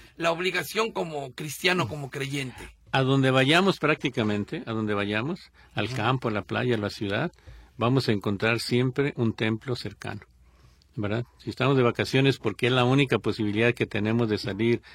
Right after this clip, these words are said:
Speaker 2: al año con la familia y en
Speaker 1: Ujú.
Speaker 2: familia de vacaciones,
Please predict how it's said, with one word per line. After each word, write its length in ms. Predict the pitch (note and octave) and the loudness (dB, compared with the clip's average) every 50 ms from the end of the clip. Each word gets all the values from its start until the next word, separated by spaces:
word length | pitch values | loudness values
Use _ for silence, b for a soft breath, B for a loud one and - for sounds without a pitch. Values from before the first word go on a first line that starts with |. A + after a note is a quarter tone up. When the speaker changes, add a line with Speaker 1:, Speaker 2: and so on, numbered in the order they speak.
| B B B B | B B B B
Speaker 2:
al 240 | B G#2+ G#2 G#2+ A2 | B -2 0 2 4
año 440 | A#2 A#2+ B2+ B2+ A#2+ A2+ G2+ F2+ - - - - _ | 6 6 8 8 6 6 4 2 -2 -8 -20 -20 _
con 160 | - A2+ G#2 | -6 -4 -2
la 100 | G2+ G2+ | -2 -2
familia 640 | - - G#2 G2+ G#2+ A#2+ A#2+ A#2 A2+ A2+ A#2 C3 D3+ - _ _ _ - | -2 -2 0 2 4 4 4 4 2 2 0 0 -2 -6 _ _ _ -12
y 160 | C#3 A#2+ A2+ | -8 -6 -6
en 60 | G#2 | -4
Speaker 1:
Ujú. 80 | G#2+ A#2+ | -4 -4
Speaker 2:
familia 400 | A2+ G#2 G#2+ A#2 B2 A#2+ A2 G#2+ | -2 0 2 2 2 2 0 0
de 80 | G#2 G2 | -2 -2
vacaciones, 560 | G2 - - G#2 - - B2 C3 D3+ F3 | -4 -4 -6 -6 -4 -2 -2 -2 -2 -4